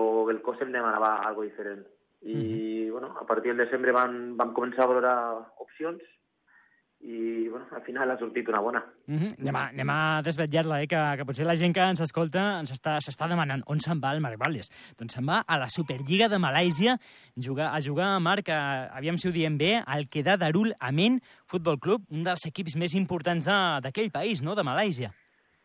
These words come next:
Speaker 1: Sí, juntament amb el Johor, que és l'equip del Príncep, és, és,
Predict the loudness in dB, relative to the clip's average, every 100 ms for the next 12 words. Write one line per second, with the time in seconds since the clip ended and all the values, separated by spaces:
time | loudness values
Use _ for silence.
0 | _ _ _ _ _ -20 -20 -20 _ -6
1 | 2 2 2 2 2 4 2 2 -2 -2
2 | -2 0 0 -2 -10 -10 -12 -8 -8 -8
3 | -10 -8 -8 -8 -10 -12 -12 -12